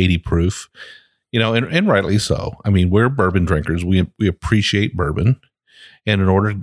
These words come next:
in order to get bourbon down to eighty proof, you have to add just a little bit of water to it.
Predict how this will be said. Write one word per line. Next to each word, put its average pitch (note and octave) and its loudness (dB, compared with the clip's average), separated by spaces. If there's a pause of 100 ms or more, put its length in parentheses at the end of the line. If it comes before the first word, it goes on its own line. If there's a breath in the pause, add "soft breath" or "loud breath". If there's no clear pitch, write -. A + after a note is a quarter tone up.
in G2+ 2
order G#2+ 2
to G2 -2
get G2+ -2
bourbon F#2 2 (160)
down F#2 2
to - -2
eighty F2+ 2
proof, F2 -2
you F#2+ 2
have F2+ 0
to F2+ 2
add E2 -2
just G#2 -2
a G#2+ -4
little F#2 2
bit D2 -2
of C#2+ -2
water - -4
to - -6
it. - -10